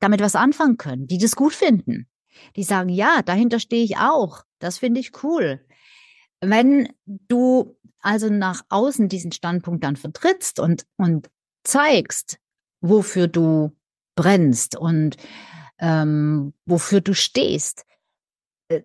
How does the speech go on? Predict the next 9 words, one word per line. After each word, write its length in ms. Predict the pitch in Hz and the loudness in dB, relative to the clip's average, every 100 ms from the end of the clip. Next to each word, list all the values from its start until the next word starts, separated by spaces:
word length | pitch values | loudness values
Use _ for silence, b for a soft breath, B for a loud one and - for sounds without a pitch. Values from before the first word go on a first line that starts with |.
| - | 0
dann 460 | 165 196 269 285 - | 2 4 4 2 -2
fällt 460 | - 208 226 240 - | -4 0 0 -2 -6
es 240 | 208 202 - _ | -8 -6 -8 _
auch 520 | 180 170 165 - _ _ | -2 0 -2 -4 _ _
deinen 880 | 151 165 156 151 147 143 139 131 - | -2 0 2 2 2 2 0 -2 -4
potenziellen 880 | 208 185 165 - 147 127 120 147 _ _ | -2 -2 -2 -4 -6 -4 -6 -8 _ _
Kunden, 1080 | - 151 135 131 123 151 180 208 226 247 262 - _ _ _ _ _ _ | -6 0 4 4 4 4 4 6 6 6 4 -2 _ _ _ _ _ _
Chefs, 880 | - 135 143 208 233 - - - - _ _ _ _ _ _ - | -10 -2 2 2 0 -4 -6 -8 -12 _ _ _ _ _ _ -10
Mitarbeitern, 1160 | 143 135 170 170 180 180 180 190 185 190 190 | -6 -2 0 2 2 2 0 0 0 0 -4